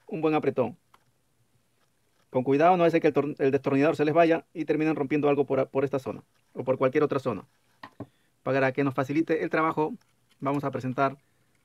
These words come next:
los tornillos, ya que al grabarlo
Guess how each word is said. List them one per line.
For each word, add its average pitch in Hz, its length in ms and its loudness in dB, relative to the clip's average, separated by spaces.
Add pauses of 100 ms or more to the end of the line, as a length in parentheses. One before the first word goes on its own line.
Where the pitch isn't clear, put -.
(280)
los 147 160 -6
tornillos, 156 560 -4 (3500)
ya 147 140 -6
que 147 100 -2
al 147 100 4
grabarlo 143 560 2